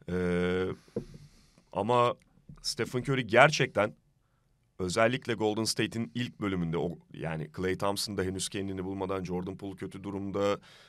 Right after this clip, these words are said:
e, başka sıkıntılar yaşıyorlar. Stephen Curry takımı belli bir ölçüde tutmayı başardı. E, gerçekten daha dramatik ölçüde, e, aşağı doğru inebilirlerdi.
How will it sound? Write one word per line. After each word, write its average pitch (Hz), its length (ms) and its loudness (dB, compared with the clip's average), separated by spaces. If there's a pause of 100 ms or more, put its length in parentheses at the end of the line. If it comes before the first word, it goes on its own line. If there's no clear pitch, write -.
(220)
e, 87 420 0
başka 90 300 -2
sıkıntılar 107 500 0
yaşıyorlar. 107 520 -4
Stephen 139 380 0
Curry 143 260 4
takımı 92 420 -2 (280)
belli 101 400 -4
bir 95 60 0
ölçüde 90 540 0
tutmayı 87 400 -6
başardı. 90 540 -4 (840)
E, - 240 -8 (220)
gerçekten 104 500 0
daha 98 240 2
dramatik 95 400 -4
ölçüde, 87 540 -2
e, 87 460 -4
aşağı 90 380 -4
doğru 87 180 -4
inebilirlerdi. 90 640 -4